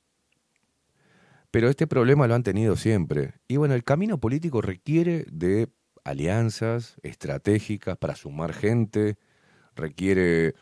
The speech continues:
de ser inteligente, a ver, eh, dónde puedo promover mi idea política, eh, cómo, de qué manera puedo pulir mi discurso personalista como para abarcar la mayor cantidad de personas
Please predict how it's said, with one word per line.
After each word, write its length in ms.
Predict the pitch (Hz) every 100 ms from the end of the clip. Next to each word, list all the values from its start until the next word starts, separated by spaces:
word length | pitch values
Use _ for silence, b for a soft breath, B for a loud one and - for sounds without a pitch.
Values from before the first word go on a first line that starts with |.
| _ _
de 200 | 58 69
ser 160 | 87
inteligente, 640 | 82 78 82 - 104 95 85
a 40 |
ver, 200 | 85 87 b b b b _ -
eh, 400 | 67 71 64 -
dónde 440 | 76 95 110 87
puedo 500 | - 101 131 107 80 - _ _ _ -
promover 720 | 80 80 80 92 110 107 85 - _
mi 240 | 76 78 80
idea 300 | 95 107 87
política, 720 | 85 107 107 101 92 92 90 b b b b -
eh, 340 | - 71 58 52 50 50 50
cómo, 400 | - 104 101 92
de 120 | 87 90
qué 100 | 117
manera 320 | 113 123 113
puedo 300 | - 117 107
pulir 520 | - 90 123 175 123
mi 160 | 90 85
discurso 640 | 80 _ 110 117 101 92
personalista 600 | 78 76 76 78 95 -
como 240 | 82 76 76
para 280 | 78 76 -
abarcar 480 | 78 76 73 - 92
la 100 | 85
mayor 300 | 73 73 95
cantidad 340 | 92 87 78 78
de 80 |
personas 720 | 76 - - 101 104 92 87